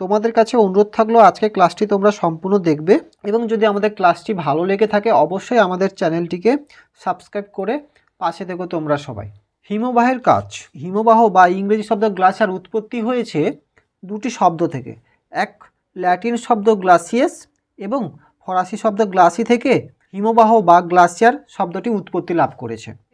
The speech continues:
এর অর্থ হলো বরফ, অর্থাৎ আমরা এক কথায় বলতে পারি হিমবাহের অর্থ হলো বরফ। এবার চলে আসে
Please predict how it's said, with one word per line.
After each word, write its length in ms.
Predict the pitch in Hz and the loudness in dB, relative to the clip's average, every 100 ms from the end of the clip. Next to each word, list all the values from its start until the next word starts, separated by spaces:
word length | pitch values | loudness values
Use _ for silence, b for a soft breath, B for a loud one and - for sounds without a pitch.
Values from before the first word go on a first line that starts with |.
| - | -2
এর 160 | 226 220 | 2 6
অর্থ 260 | 170 170 - | 4 4 0
হলো 320 | 269 240 175 226 294 _ - | 0 2 2 2 -2 _ -8
বরফ, 320 | 160 135 110 190 | -4 -2 -4 -8
অর্থাৎ 220 | 185 247 | -6 -2
আমরা 200 | 226 226 220 | 0 2 2
এক 140 | 170 | 0
কথায় 260 | - 208 233 | -2 -2 -2
বলতে 260 | 190 180 202 | -2 -4 0
পারি 220 | 208 269 320 b b _ | 2 2 -2 b b _
হিমবাহের 480 | 190 196 208 214 247 208 | -6 -4 0 2 2 4
অর্থ 260 | 165 175 - | 2 2 2
হলো 320 | 240 202 185 330 - _ _ _ | 2 4 2 2 -2 _ _ _
বরফ। 400 | 170 170 160 123 - _ - | -6 0 0 -2 -8 _ -6
এবার 160 | 202 226 | -4 -2
চলে 160 | 226 | -2
আসে 100 | 220 | -2